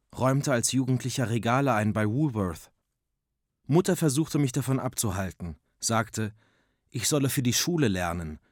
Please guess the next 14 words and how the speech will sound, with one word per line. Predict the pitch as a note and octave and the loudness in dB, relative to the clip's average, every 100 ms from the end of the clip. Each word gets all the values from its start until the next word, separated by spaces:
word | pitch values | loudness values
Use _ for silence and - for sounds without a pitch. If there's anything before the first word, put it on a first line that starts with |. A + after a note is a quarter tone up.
| _ | _
sie | - - A#2 | -8 -4 2
gebe | D3 C3+ | 2 4
mir | A#2+ G#2+ | 2 2
das | G#2 - | 0 0
Geld, | A2 G#2+ | -2 -4
das | G#2 G2+ | 0 -2
ich | F#2+ | -2
brauchte. | G2 F#2 - F2 E2+ _ _ _ _ _ _ _ _ _ | -6 -6 -8 -16 -18 _ _ _ _ _ _ _ _ _
Aber | B2+ B2 | -2 0
ich | A#2 - | -2 -2
wurde | A#2 G#2+ | -2 0
Reiseleiter | C3 C#3 C3+ B2 B2 B2+ B2 - _ | 2 2 0 -2 -2 -4 -6 -10 _
oder | C3+ C3+ | 0 0
kellnerte, | C3+ D3+ C3+ A#2+ F#2 F2+ | 0 0 2 2 -2 -10